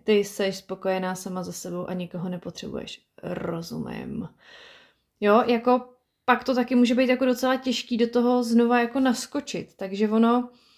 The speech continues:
bejt jako úplně moc dlouho sám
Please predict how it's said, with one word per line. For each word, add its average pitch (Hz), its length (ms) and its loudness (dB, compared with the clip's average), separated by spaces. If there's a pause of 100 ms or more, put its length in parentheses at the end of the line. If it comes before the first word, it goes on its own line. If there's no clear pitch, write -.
(280)
bejt 240 480 2
jako 233 280 0
úplně 254 420 2
moc 240 260 4
dlouho 240 500 0
sám 214 800 -2